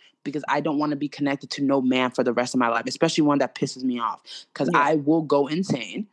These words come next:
Speaker 1: And if it's not death, it's prison.
Speaker 2: <laughs>
Speaker 1: So,
Speaker 2: Facts.
Speaker 1: like, I'm not, I don't know how anybody's conducting themselves under those circumstances.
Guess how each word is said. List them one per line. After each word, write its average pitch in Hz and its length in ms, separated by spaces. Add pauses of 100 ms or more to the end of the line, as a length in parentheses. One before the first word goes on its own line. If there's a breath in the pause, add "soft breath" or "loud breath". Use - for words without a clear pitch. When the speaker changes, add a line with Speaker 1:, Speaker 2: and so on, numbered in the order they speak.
(400 loud breath)
Speaker 1:
And 156 100
if 151 100
it's 147 160
not 175 200
death, 160 280
it's 147 140
prison. 135 360 (720 loud breath)
Speaker 2:
<laughs> 330 160
Speaker 1:
So, 131 320 (380)
Speaker 2:
Facts. - 580 (200)
Speaker 1:
like, 165 360 (140)
I'm 160 180
not, 160 400
I 151 140
don't 170 260
know 170 120
how 165 300
anybody's 180 460
conducting 151 480
themselves 135 360
under 139 200
those 127 220
circumstances. 123 800